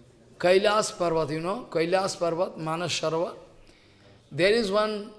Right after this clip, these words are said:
place that is called Alokapuri. Alokapuri is the place of those Jaksha. You know,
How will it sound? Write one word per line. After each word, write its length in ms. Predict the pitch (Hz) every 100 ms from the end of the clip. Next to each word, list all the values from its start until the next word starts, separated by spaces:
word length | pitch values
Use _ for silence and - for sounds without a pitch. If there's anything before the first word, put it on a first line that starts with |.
| - - -
place 400 | 180 208 190 -
that 100 | 175
is 160 | 147
called 500 | - 185 208 247 - - -
Alokapuri. 760 | 151 165 180 185 - 147 131 117 - - _ _ _ _ _ - - -
Alokapuri 880 | 156 190 208 220 208 180 180 262 -
is 200 | 175 139
the 100 | 170
place 520 | - 170 202 202 - -
of 280 | 151 143 135
those 400 | 165 214 240 -
Jaksha. 840 | - 117 151 180 185 - 160 104 - - -
You 140 | 175
know, 140 | 208